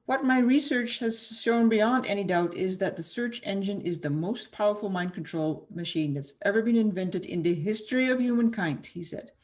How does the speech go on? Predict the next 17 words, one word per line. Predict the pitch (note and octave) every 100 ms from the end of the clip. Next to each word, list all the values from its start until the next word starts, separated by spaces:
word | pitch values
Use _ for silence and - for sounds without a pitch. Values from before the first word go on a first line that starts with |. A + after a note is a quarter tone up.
| - - _ -
"We | A3
are | A3+
able | A#3 A3+
to | A3
shift | A3+ C4+ B3+
thinking | - C#4 C4+ C#4
and | C#4
opinions | C4+ B3 C4 C4+ C4+ B3+
and | - G3
voting | D#3 D#3 A3 B3+ A#3
preferences | A#3 A3 A3+ A3 G#3 G#3+ -
and | - E3+
shift | - - B3 -
thinking | - A3+ A3+ A3 A3
about | E3+ F#3 F3+ - _
almost | F3+ F#3 G3+ G3 F#3+ - -
anything. | A#3+ A3+ - C#3 -